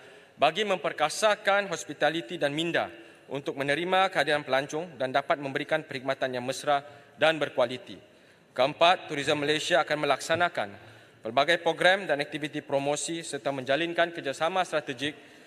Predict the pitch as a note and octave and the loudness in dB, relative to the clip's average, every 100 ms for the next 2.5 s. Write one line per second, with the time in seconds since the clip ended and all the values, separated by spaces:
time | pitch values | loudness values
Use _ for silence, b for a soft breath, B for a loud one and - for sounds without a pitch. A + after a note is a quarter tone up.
0 | B B - A#2+ D3 D#3+ D3+ F#3+ G3 F#3 | B B -4 0 2 2 0 0 0 -2
1 | E3+ E3 E3+ C3+ B2+ C3+ E3 E3+ E3+ E3+ | 2 0 0 -6 0 2 2 2 2 -2
2 | - D3 D3 C#3+ D3+ | 0 0 2 0 0